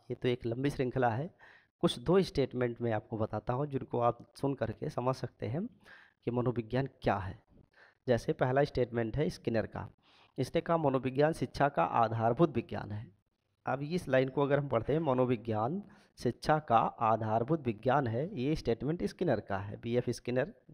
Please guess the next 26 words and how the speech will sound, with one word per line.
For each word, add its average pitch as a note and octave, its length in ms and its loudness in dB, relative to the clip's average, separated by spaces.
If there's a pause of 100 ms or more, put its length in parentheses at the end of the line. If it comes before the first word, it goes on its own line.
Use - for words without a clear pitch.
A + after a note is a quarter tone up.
(260)
आपने A2+ 320 -2
नाम A2 220 -2
सुना B2+ 200 -2
होगा। C3 260 2 (680)
तो C3+ 80 2
ये D#3 200 2
जो F#3+ 100 0
इसका F#3 240 0
स्टेटमेंट E3+ 580 2
है, D#3 60 2
इसको E3 200 -2
पढ़ F3 180 0
के E3 140 -2
आपको D#3 200 0
एक C#3+ 100 4
बात, C3 340 2
अ, A2+ 300 -2
समझ C3 300 0
में B2 140 0
आ A2+ 40 4
जाएगी G#2+ 500 -2 (600)
कि D#3 100 -4
जैसे, C3+ 360 4
अ, C3+ 560 -2
समाज C#3+ 440 2
में F3+ 440 2